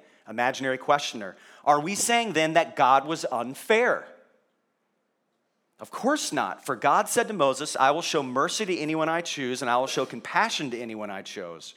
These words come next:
I choose.' So it is God who decides to show mercy. We can neither choose it nor work for it."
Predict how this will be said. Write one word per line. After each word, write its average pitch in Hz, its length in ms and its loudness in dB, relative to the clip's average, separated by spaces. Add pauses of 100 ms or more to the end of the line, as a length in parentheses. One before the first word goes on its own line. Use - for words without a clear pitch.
(140)
I 113 120 -4
choose.' 95 380 -8 (360)
So 170 180 0
it 135 60 -2
is 120 80 -10
God 185 440 0
who 135 120 -8
decides 110 520 -2
to 107 80 -14
show 110 220 -6
mercy. 95 500 -12 (460)
We 139 100 -6
can 147 140 -4
neither 127 280 0
choose 185 420 -4
it 220 360 -4
nor 139 240 0
work 135 260 -2
for 95 220 -12
it." - 100 -16